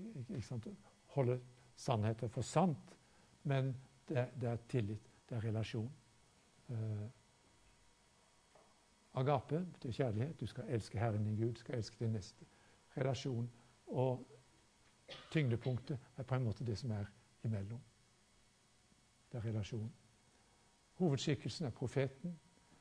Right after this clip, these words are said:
Profetens, det som karakteriserer en profet, tror jeg er ri-, riktig å si, i hvert fall i bibelsk tradisjon,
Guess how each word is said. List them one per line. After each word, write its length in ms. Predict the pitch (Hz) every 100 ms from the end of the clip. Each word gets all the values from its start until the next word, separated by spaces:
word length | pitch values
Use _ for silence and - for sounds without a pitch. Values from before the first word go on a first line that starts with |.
| _ _
Profetens, 800 | - 123 143 - 160 156 - - _ _ _ _ _ _ _ -
det 80 | 117
som 160 | 135
karakteriserer 640 | 135 123 123 143 139 127 127 -
en 60 | 120
profet, 420 | 139 - 135 151 - - -
tror 160 | - 127
jeg 160 | 117 117 - - 208
er 80 |
ri-, 140 | 120 202 135
riktig 280 | 113 -
å 60 | 113
si, 160 | 151 185 - - - _
i 20 |
hvert 100 | 131
fall 120 | 135
i 80 | 127
bibelsk 320 | 120 117 117
tradisjon, 440 | - 127 113 165